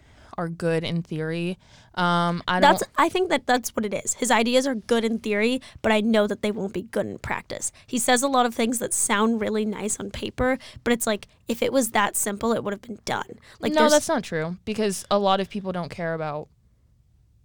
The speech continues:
Speaker 1: what he cares about. And he also has a very, like, a lot of politicians, you could say, definitely are fake, and they go back and forth on issues, but I, he's the only presidential candidate that has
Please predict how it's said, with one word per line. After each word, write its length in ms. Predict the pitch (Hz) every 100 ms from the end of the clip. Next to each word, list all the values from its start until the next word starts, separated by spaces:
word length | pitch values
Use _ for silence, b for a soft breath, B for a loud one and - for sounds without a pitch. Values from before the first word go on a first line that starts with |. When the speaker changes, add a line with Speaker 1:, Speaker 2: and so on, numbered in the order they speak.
| _ _
Speaker 1:
what 220 | - 175 -
he 180 | 151
cares 220 | - - 190
about. 200 | - - B B B
And 140 | 233
he 60 | 254
also 180 | 262 302
has 120 | 294
a 80 | 254
very, 840 | 196 196 202 196 208 208 202 208 _ _ _ _ _ _
like, 320 | 214 214 190 - - _ _
a 40 | 233
lot 220 | 226 208
of 60 | 262
politicians, 500 | 311 226 202 214 196
you 80 |
could 140 | 190 190
say, 120 | 185
definitely 380 | 180 170 180 170
are 140 | 170
fake, 400 | 170 - 160 170 -
and 140 | 175
they 140 | 165
go 200 | 170 170
back 280 | 170 160 165
and 100 | 185
forth 220 | 180 175
on 160 | 175 170
issues, 360 | 170 175 202 208
but 140 | 196
I, 120 | 160 -
he's 360 | - 226 240
the 100 | 277
only 300 | 254 180 180
presidential 520 | 180 180 170 175 180
candidate 460 | 180 - 170 185 196
that 160 | 180 175
has 260 | 175 175